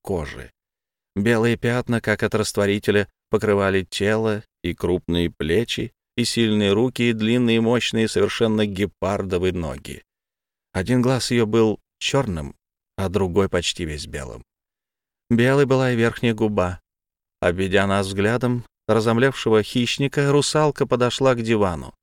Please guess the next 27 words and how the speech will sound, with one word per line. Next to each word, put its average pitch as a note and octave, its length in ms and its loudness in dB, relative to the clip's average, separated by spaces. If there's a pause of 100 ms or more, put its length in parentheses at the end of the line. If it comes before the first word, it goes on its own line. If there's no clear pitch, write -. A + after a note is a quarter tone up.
(360)
Фитц A#2+ 200 2
вздрогнул, G2+ 600 2
когда F2+ 300 0
ему F#2+ 140 0
на F#2+ 120 0
плечо G2+ 360 0
легли G2 320 0
жёсткие, G2+ 500 -2
похожие F#2+ 460 -2
на F2+ 160 -2
лозы, F#2 400 0 (180)
бордовые F2+ 500 0
дреды. D#2+ 500 -8 (720)
Но A2+ 140 2
особенно, C3+ 380 0
когда C3+ 360 0
она B2+ 200 0
прохрипела A#2+ 600 0
ему A2+ 240 2
на A#2 200 2
ухо, G2+ 280 -2 (440)
не G#2+ 140 2
утруждаясь F#2+ 760 0
ни E2+ 160 -2
честью, F2+ 540 -2
ни C#2+ 140 -8
лаской: F2+ 580 -4